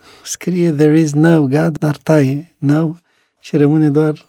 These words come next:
„Există Dumnezeu”. E nevoie de această onestitate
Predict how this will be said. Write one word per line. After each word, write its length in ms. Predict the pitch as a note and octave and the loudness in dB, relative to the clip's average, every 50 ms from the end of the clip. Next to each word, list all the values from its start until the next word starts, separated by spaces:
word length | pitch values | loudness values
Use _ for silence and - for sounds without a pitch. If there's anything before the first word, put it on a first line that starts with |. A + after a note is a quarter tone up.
| _ _ | _ _
„Există 500 | _ D#3 C#3+ C3 C3+ D3 C3+ - - D3+ | _ 0 0 0 0 -2 -4 -4 -6 -6
Dumnezeu”. 560 | C3 C3 C#3 C3+ C3+ C3 B2 - C3 B2 A#2 - _ _ _ C#3 C3+ C3+ C3 B2+ _ _ _ _ _ - | -4 -4 -4 -2 -2 -4 -4 -6 -8 -10 -12 -16 _ _ _ -20 -20 -20 -20 _ _ _ _ _ _ -10
E 160 | - F3 G#3 | -2 0 2
nevoie 280 | B3+ C4 B3 G3+ F#3+ F#3+ | 4 4 4 4 2 0
de 100 | F3 E3+ | 0 0
această 340 | E3 D#3 - E3 - - F3+ | -4 -4 -4 -8 -6 -4 -2
onestitate 1200 | D#3+ D3+ D3+ C#3+ - - - D#3 - - D#3 D3+ C#3+ - _ D3+ C#3 C3 B2+ B2+ B2+ B2 B2 B2+ | 0 0 0 -2 -4 -8 -12 -14 -10 -8 -8 -8 -8 -8 _ -6 -4 -4 -4 -6 -8 -8 -10 -10